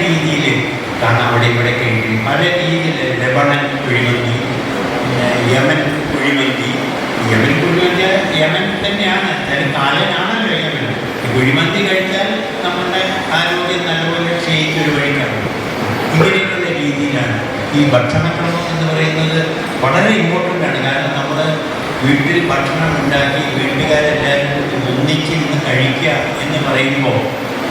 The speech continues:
അതിനൊരു സ്നേഹമുണ്ട്, ഒരു സന്തോഷമുണ്ട്.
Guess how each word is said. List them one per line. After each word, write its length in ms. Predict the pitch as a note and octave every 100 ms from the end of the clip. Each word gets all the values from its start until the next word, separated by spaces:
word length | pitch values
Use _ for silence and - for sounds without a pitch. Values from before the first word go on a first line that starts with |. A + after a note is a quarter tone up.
| - - - B2
അതിനൊരു 400 | C3+ D#3+ D#3+ D#3 -
സ്നേഹമുണ്ട്, 880 | - C3 C#3+ C#3+ D#3+ D3 B2+ A2 A2 - - - - -
ഒരു 120 | B2 B2+ B2
സന്തോഷമുണ്ട്. 760 | A#2+ B2+ D3+ D#3 - C#3+ A#2+